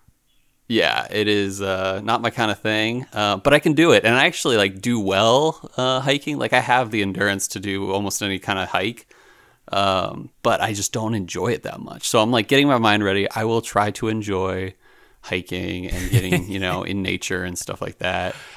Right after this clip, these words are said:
Speaker 1: I, like, enjoy nature to an extent, but I, like, hiking is just, like, so anticlimactic for me sometimes. It's just like, "All right, we're walking, we're up the mountain, and then we gotta walk down
Speaker 2: See,
Speaker 1: the
Speaker 2: you,
Speaker 1: mountain."
Speaker 2: I think you're,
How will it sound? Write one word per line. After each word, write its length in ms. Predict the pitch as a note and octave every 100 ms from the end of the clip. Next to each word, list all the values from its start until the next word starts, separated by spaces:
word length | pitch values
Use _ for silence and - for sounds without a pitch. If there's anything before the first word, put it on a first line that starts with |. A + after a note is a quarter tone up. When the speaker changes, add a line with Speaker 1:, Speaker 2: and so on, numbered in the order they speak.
| -
Speaker 1:
I, 80 | -
like, 220 | E3 -
enjoy 380 | B2+ G#2+ B2 B2+
nature 460 | G2 F#2+ G#2 F#2+
to 120 | - G#2
an 80 |
extent, 500 | F#2+ - G#2 G#2+ F2+
but 140 | D2 F#2+
I, 100 | G#2
like, 220 | G#2+ G2 _ -
hiking 480 | - C3 C#3+ F#3 E3+
is 140 | G#2+
just, 220 | - -
like, 160 | G2+ G2
so 240 | - A2+ B2
anticlimactic 800 | A#2+ A#2+ - G2 F#2+ - G2
for 140 | - -
me 180 | - -
sometimes. 540 | - - - - - _ _ _ _ _ -
It's 160 | G#2
just 200 | G2+ -
like, 240 | G2+ F#2+ -
"All 120 | A2+
right, 200 | F2+ C2+
we're 120 | G2+
walking, 680 | A2+ A#2+ - A#2+ A#2 A2+ G#2
we're 160 | G#2
up 160 | A2 -
the 80 | A2+
mountain, 500 | G#2+ G#2+ G#2+ A2 A2 - -
and 140 | G#2+
then 80 | G#2
we 80 | G2+
gotta 180 | G2+ F#2+
walk 240 | F#2+ -
down 220 | G#2 F#2+
Speaker 2:
See, 60 | -
Speaker 1:
the 60 | D#3
Speaker 2:
you, 60 |
Speaker 1:
mountain." 260 | - - F#2
Speaker 2:
I 100 | D3
think 240 | F3+ G3 -
you're, 260 | C3+ D#3